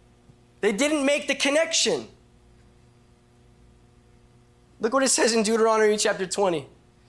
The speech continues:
Oh my gosh, this blows my mind. The Bible. It says, "When you go to war against your enemies and see horses and chariots and an army greater than yours."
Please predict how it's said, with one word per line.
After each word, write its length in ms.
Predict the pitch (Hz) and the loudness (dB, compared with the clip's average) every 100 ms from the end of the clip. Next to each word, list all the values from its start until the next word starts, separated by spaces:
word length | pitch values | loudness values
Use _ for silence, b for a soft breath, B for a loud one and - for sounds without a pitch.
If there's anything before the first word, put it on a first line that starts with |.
| _ | _
Oh 140 | - 185 | -4 0
my 160 | 175 | 0
gosh, 260 | 156 165 147 | 0 0 0
this 120 | 147 | -4
blows 260 | 139 175 165 | -2 0 0
my 160 | 156 | -2
mind. 340 | 151 151 127 107 _ _ | 0 -2 -4 -8 _ _
The 80 | 147 | -4
Bible. 460 | 139 131 120 117 - _ _ _ _ _ _ _ _ _ - | 0 0 -2 -8 -14 _ _ _ _ _ _ _ _ _ -20
It 380 | - - - - | -20 -20 -10 -2
says, 160 | 202 | -2
"When 160 | 180 220 | 0 2
you 100 | 233 | 2
go 220 | 208 294 | 2 4
to 100 | 311 | 4
war 540 | 285 277 262 175 147 - B B | 4 4 4 2 -4 -12 B B
against 340 | 180 233 220 | 0 0 2
your 140 | 226 214 | 0 0
enemies 440 | 226 226 185 151 | 0 0 0 0
and 120 | 175 | -2
see 320 | 165 - 262 294 | 0 0 0 2
horses 640 | 254 262 - 254 226 - B B | 2 2 2 0 0 -2 B B
and 120 | 180 190 | -4 -2
chariots 680 | - 247 254 240 233 233 | 0 2 2 2 2 0
and 100 | 202 | 0
an 100 | 196 | 0
army 320 | 196 220 226 | 2 2 0
greater 340 | 208 165 202 202 | 0 0 0 2
than 160 | 196 | 2
yours." 600 | 185 170 127 107 - - | 2 2 0 -2 -6 -8